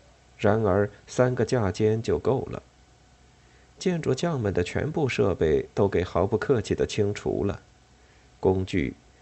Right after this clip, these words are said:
成堆的石头和木料、脚手架的木柱和搭板，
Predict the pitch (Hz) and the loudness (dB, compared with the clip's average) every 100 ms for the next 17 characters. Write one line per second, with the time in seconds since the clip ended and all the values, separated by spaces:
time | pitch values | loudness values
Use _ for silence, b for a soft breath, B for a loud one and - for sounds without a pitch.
0 | b b - 95 104 113 104 85 - 95 | b b 0 2 2 0 0 0 2 2
1 | 120 101 73 - 95 120 85 90 127 87 | 0 0 0 2 0 2 0 0 -2 -4
2 | - b b b - 113 151 92 87 - | -10 b b b 0 2 0 0 0 2
3 | 131 110 123 117 101 143 110 82 - 117 | 0 0 0 0 0 0 0 0 0 0
4 | 131 127 60 | -2 -2 -2